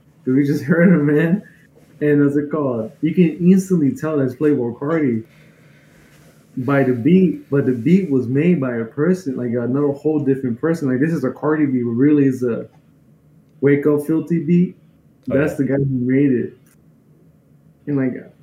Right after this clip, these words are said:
Speaker 1: it's sad about the, they just need more better recognition, man.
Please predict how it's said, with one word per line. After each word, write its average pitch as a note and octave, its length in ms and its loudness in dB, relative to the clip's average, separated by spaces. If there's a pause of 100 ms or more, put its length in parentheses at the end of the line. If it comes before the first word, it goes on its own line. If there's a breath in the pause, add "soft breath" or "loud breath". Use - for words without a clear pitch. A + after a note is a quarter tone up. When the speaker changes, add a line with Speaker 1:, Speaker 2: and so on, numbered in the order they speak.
(120)
Speaker 1:
it's D3 520 -2
sad D#3 280 -2
about C3 280 -4
the, B2 460 -6 (2500)
they C#3 80 -2
just G3 200 2
need G#3+ 120 8
more G#3+ 180 6
better F#3+ 260 -4
recognition, F#3 800 -2
man. F#3 360 -6